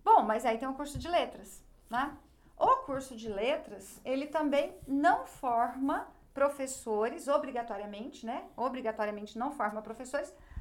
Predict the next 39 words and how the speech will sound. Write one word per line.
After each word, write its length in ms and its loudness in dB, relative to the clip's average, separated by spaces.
pra 140 2
dar 180 4
aula 180 2
de 100 -8
língua 160 -2
estrangeira 460 -6
do 80 -8
primeiro 280 -4
ao 60 -4
quinto 260 -6
ano. 220 2
A 100 0
licenciatura, 960 -2
sejam 440 -6
quais 260 -2
forem, 340 4
né? 160 -2
Elas 320 -4
formam 440 0
para 220 2
dar 220 -2
aula 180 -2
do 120 -10
sexto 440 -6
ano 140 -4
em 80 -8
diante. 380 -6
Sexto 400 -8
ano 420 -2
até 240 -8
o 80 -8
nono, 340 2
depois 240 -10
o 40 -10
ensino 240 -6
médio 400 0
e 40 -16
tudo 160 -14
mais. 300 -8